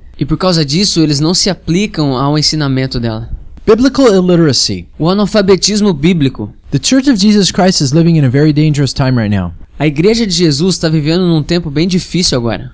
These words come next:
Speaker 2: And, and here in Brazil, it's not so much dangerous because of threats that are external.
Speaker 1: E viver aqui no Brasil não é tão perigoso quanto as ameaças que estão sendo lá fora.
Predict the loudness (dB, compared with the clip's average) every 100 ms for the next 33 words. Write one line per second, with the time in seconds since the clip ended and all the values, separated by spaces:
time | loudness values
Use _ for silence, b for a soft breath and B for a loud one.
0 | -2 0 0 0 0 2 0 2 0 0
1 | 0 0 -2 -2 -2 -2 -2 0 0 -2
2 | -2 -2 0 -2 -2 -6 -6 -4 -4 -6
3 | -6 -2 -2 -4 -4 -2 -2 -4 -6 -4
4 | -2 -2 -2 -4 -4 -2 0 0 0 0
5 | -2 0 -2 0 0 0 0 -2 -2 -4
6 | -2 -2 0 0 2 0 -2 -2 -4 -4
7 | -2 0 0 0 -2 -2 -2 -2 -2 -4
8 | -8 -10 -6 -4 -2 -2 -2 -2 -4 -4
9 | -2 -2 -4